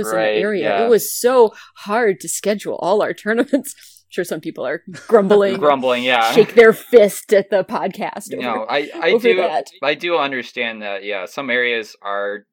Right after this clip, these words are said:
Speaker 2: not getting as re-, well represented, um, and that's just, I think that's an unfortunate, um, consequence of the, uh, the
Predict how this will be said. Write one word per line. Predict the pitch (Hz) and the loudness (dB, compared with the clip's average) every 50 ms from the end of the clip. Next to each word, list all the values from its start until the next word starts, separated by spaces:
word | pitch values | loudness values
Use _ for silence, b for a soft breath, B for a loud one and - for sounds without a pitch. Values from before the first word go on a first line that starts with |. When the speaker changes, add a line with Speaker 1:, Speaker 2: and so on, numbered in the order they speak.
| _ _ _ | _ _ _
Speaker 2:
not | 113 113 110 107 107 110 - _ _ _ _ _ | -18 -12 -8 -8 -8 -8 -8 _ _ _ _ _
getting | - 117 110 113 110 110 110 107 | -10 -8 -8 -8 -10 -12 -12 -14
as | 110 107 - | -14 -14 -12
re-, | 107 110 107 - _ | -12 -12 -12 -12 _
well | 104 110 110 113 110 104 | -8 -6 -4 -4 -4 -6
represented, | 110 107 101 - 113 104 - 107 98 98 - - 101 104 107 120 135 _ _ | -8 -10 -10 -10 -12 -12 -12 -14 -14 -14 -12 -14 -14 -14 -14 -20 _ _ _
um, | 104 104 104 101 101 98 98 95 95 98 _ - | -18 -16 -16 -14 -16 -18 -20 -20 -20 _ _ -16
and | 104 104 101 104 101 | -16 -16 -14 -12 -12
that's | 107 110 110 - | -12 -12 -12 -14
just, | - 135 117 - - _ _ - | -16 -16 -16 -18 -18 _ _ -10
I | 123 120 120 | -6 -6 -6
think | - 143 139 123 - | -6 -6 -8 -6 -6
that's | 131 123 - 135 | -8 -8 -8 -10
an | 120 117 | -12 -12
unfortunate, | 113 113 110 107 - 113 107 104 - - 107 104 104 101 101 101 _ - | -12 -12 -14 -16 -14 -14 -14 -14 -14 -18 -18 -16 -14 -16 -16 -16 _ -16
um, | 104 95 95 90 90 92 92 92 _ _ _ _ _ _ _ _ _ _ - | -16 -14 -14 -14 -16 -18 -20 _ _ _ _ _ _ _ _ _ _ _ -14
consequence | - 117 113 110 110 - 110 - - 107 104 98 - - | -10 -10 -10 -10 -12 -18 -20 -16 -14 -14 -14 -16 -18 -20
of | - 95 101 101 101 95 95 90 _ _ _ _ - | -14 -10 -10 -10 -10 -10 -14 _ _ _ _ _ -20
the, | 101 95 95 95 92 90 | -20 -20 -20 -18 -16 -14
uh, | 87 87 87 87 98 _ _ _ _ _ _ _ _ _ _ _ _ _ _ _ _ _ _ _ _ _ _ - | -14 -14 -14 -16 -18 _ _ _ _ _ _ _ _ _ _ _ _ _ _ _ _ _ _ _ _ _ _ -10
the | 113 110 107 | -8 -8 -8